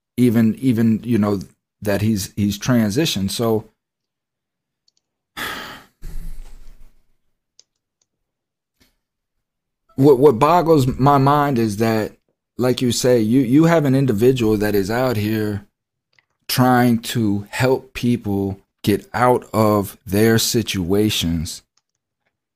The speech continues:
and the same people he's trying to help kill him. A-, almost as for,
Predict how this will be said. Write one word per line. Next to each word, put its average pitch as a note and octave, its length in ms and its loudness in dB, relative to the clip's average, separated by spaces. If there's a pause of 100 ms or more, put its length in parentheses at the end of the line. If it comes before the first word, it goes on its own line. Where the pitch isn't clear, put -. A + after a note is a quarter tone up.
(160)
and G#2+ 180 2
the F2+ 80 -2
same C#3 400 2
people C3+ 420 -2
he's B2 220 -2
trying B2 420 -2
to F2+ 140 -6
help A#2 480 0 (840)
kill D3+ 280 2
him. F2+ 400 -4 (1800)
A-, G2 420 -2
almost C3 480 2
as B2 440 0
for, A#2 600 -2